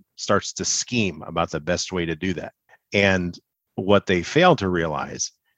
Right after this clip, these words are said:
is that some of our best presidents have been the guys who never wanted to be president, or at least it wasn't their lifelong ambition. So, you know,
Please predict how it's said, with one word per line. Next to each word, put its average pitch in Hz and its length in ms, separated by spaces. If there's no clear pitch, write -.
is 90 100
that 98 80
some 120 200
of 101 100
our 92 140
best 110 440
presidents 127 640
have 87 180
been 104 160
the 95 120
guys 95 300
who 92 140
never 85 320
wanted 80 360
to 101 100
be 85 260
president, - 460
or 143 300
at 143 160
least 147 280
it 127 80
wasn't 107 260
their 92 140
lifelong 87 460
ambition. 76 380
So, 85 420
you 117 140
know, 85 300